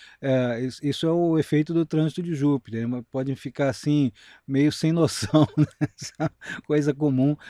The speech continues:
da oposição de Júpiter, é, com alguma coisa. Agora, é, muita atenção aí com as pessoas dogmáticas que podem tentar,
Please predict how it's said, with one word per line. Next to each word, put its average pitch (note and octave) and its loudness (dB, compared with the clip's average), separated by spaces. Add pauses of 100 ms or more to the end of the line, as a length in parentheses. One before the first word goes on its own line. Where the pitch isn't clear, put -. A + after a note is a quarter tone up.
(140)
da C#3 -2
oposição C#3+ 0
de C3+ -2
Júpiter, C3+ -2 (340)
é, C3 -4
com C#3+ -4
alguma C#3 -2
coisa. A2+ -2
Agora, B2 0 (320)
é, A#2+ 0
muita D#3 0
atenção D3+ 0
aí C#3+ 2
com F3 -8
as D#3+ -4
pessoas D#3 -2
dogmáticas C#3+ -2
que C#3+ -6
podem C3+ -2
tentar, B2+ -2